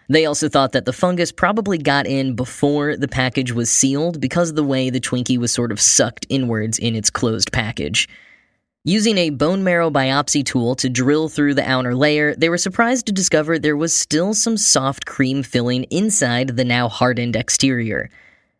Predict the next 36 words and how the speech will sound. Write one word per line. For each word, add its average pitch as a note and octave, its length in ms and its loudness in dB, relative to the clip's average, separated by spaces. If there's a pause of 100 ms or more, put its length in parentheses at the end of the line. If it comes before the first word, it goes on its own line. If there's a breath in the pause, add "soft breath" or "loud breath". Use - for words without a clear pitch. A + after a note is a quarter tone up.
While G#3+ 280 2
they B3+ 80 4
were A3 100 2
able E3+ 240 0
to D#3+ 140 0
identify C3+ 480 0
Cladosporium, C#3 880 0
the C3+ 80 -4
most A#2+ 240 -2
common A#2+ 320 0
airborne B2 460 -2
indoor B2+ 400 -2
mold B2 340 0
in A#2 80 -4
the A#2 80 -2
world, C#3 460 2
on C3+ 120 -2
the C3 80 0
Twinkie C#3+ 480 0
with B2 260 -4
the B2 120 0
small D3+ 480 2
mold E3+ 340 0
spot, F#3+ 420 0 (360 loud breath)
they F3+ 160 2
have G3+ 240 -2
thus A3 260 0
far G#3 280 0
been F3+ 200 -2
unable E3 440 0
to - 120 -2
identify D3 580 0 (220)
any G#3 360 2
spores B2+ 680 0
on B2+ 220 0
the, A#2 260 -2